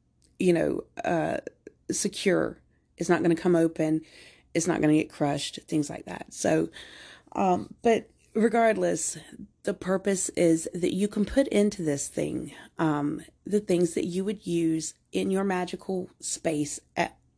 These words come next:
at home or whatever. Um,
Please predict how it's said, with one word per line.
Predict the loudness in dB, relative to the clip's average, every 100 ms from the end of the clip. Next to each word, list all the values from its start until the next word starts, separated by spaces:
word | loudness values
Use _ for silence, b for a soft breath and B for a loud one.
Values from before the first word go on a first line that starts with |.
| _
at | 0 0
home | 2 2 2
or | -2
whatever. | -4 -4 -4 -4 -10 B B B B B B B B _
Um, | 2 4 4 0